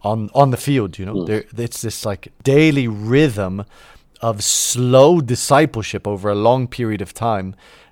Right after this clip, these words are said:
Speaker 1: that just doesn't look good on a data sheet.
Speaker 2: Yeah, and then that makes me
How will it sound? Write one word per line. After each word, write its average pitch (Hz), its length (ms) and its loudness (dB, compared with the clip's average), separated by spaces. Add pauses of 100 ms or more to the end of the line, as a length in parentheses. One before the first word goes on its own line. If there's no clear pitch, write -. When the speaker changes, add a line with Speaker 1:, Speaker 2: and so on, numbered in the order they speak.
Speaker 1:
that 101 160 -6
just 120 200 -6
doesn't 113 300 -2
look 110 180 -2
good 101 180 -2
on 98 120 -4
a 92 80 -8
data 110 320 -2
sheet. - 420 -14
Speaker 2:
Yeah, 110 240 2 (200)
and 160 240 2
then 165 260 8
that 156 180 8
makes 156 240 4
me 143 380 4